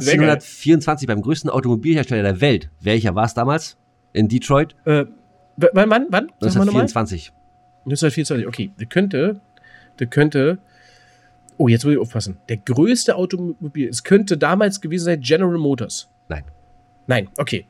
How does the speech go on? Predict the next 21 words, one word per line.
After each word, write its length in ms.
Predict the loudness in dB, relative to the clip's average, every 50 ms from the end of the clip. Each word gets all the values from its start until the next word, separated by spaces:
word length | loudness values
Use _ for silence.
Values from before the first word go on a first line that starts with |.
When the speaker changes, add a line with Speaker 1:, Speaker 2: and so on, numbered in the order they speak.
| _ _ _ -20 _ -20 -20 _ _ _ _ _ -4
Speaker 1:
Mercedes 420 | -4 -2 2 2 2 2 2 2
kann's 160 | 2 2 2
ja 80 | 2 0
nicht 140 | 0 0 0
sein. 320 | 0 0 -2 -4 -8 -14 _ _ _ _ _ _ -10 -10
Speaker 2:
Nein. 160 | -10 -10 -10 -16 _ _ _ _ _ _ _ _ _ _ _ _ _ -12
Speaker 1:
Also 160 | -8 -8 -4
Daimler. 380 | -2 -2 -2 -2 -4 -6 -8 _ _ _ _ _ _ _ _ _ _ _ _ _ _ -20 -14
Was 140 | -12 -10 -10
noch 140 | -10 -10 -10
wäre. 260 | -8 -8 -6 -6 -6
Aber 220 | -4 -2 -2 -2 -2
das 180 | -2 -4 -4
haut 140 | -4 -4 -4
nicht 100 | -4 -4
hin, 160 | -4 -2 -2
weil 160 | -2 -4 -4
Detroit. 540 | -4 -6 -8 -8 -4 -4 -2 -2 -4 -6 -10 -20 -20 -20 -20 -20 -14 -6
Was, 120 | -6 -4 0
was 120 | 0 -2 -2
könnte 360 | -2 0 2 2 2 2